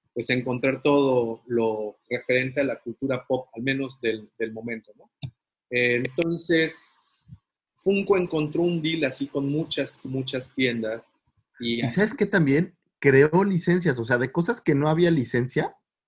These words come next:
Speaker 2: creo que Funko las agarró y creó las licencias, o retomó licencias viejas que a nadie le importaban, agarró a Scooby-Doo, que a nadie le importa, y vámonos, sacó la licencia.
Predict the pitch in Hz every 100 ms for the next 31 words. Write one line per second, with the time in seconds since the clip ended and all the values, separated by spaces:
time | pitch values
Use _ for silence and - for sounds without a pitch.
0 | _ _ _ _ _ _ _ 131 - 165
1 | - 165 175 156 117 117 101 101 139 180
2 | - 113 113 120 113 143 151 151 113 117
3 | 139 151 175 - - 131 123 131 127 131
4 | 135 160 185 175 175 175 160 151 165 165
5 | - 135 135 151 135 117 110 - 123 127
6 | 180 220 110 113 117 120 160 - 170 165
7 | 147 - 127 117 135 131 104 90 123 127
8 | 214 - _ _ _ _ _ - 95 90
9 | 113 110 92 85 - 117 113 95 104 92
10 | 85